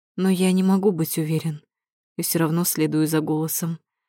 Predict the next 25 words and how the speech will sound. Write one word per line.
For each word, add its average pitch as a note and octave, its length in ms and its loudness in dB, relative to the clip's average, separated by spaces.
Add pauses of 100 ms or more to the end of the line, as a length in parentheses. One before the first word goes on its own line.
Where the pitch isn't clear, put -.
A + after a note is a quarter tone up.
(280)
Пытаюсь A#3+ 400 2
в - 80 -12
плотной G#3 460 2
мгле F#3+ 360 2
рассмотреть F#3+ 600 0
того, F3 300 0
кто - 180 -2
зовёт F#3+ 460 0
меня, D#3 360 -2 (560)
но F3 200 0
ничего G3 720 0
не D#3 200 -4
видно. D#3 460 -4 (540)
И G3+ 120 2
я F#3 240 4
мечусь. D#3+ 640 -4 (520)
Хочу F#3+ 360 2
бежать, F3 520 0
но E3 140 0
ноги F3 320 2
как D#3 220 -2
будто F#3+ 260 0
погрязли F3 500 0
в E3+ 80 -4
трясине, G3 640 0